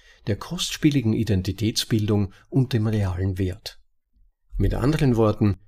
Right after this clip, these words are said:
wir sollten nicht alles im Cyberspace mit unseren singulären,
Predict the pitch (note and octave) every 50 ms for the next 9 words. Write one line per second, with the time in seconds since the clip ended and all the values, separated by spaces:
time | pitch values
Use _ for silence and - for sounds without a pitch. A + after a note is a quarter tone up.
0 | _ _ _ B2 A#2 A#2+ E3+ F3+ G#3 G3 - B2+ B2 C3 E3+ G#3+ - - - C#3+
1 | D#3 E3 C#3+ G#2+ A2+ G#2+ G#2 - A#2 G#2+ A#2+ A#2+ A#2 G#2+ - - A#2 G#2+ G#2+ G#2+
2 | - - _ _ - C3+ B2 B2+ A#2+ A2+ A#2+ A2 G2+ G2+ G2 - C3 C#3+ F3+ F#3
3 | D3 A2+ G#2 G#2+ G2+ G#2 G#2 G2+